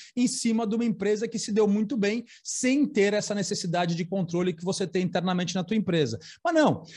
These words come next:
comprei porque, olha, aquela equipe tem, e aí Itaú fez uma aquisição dessas recentemente, da Zup,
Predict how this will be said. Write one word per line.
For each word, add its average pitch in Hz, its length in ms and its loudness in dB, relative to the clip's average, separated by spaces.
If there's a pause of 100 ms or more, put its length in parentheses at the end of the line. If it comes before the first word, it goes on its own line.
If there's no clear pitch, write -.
(140)
comprei 247 460 6
porque, 214 600 4
olha, 190 560 2
aquela 208 520 2
equipe 196 480 -2
tem, 170 440 -2
e 139 120 -2
aí 156 400 -2
Itaú 156 340 0
fez 151 220 -2
uma 151 100 0
aquisição 143 460 -4
dessas 147 340 -2
recentemente, 147 640 -4
da 139 140 -2
Zup, 143 400 -2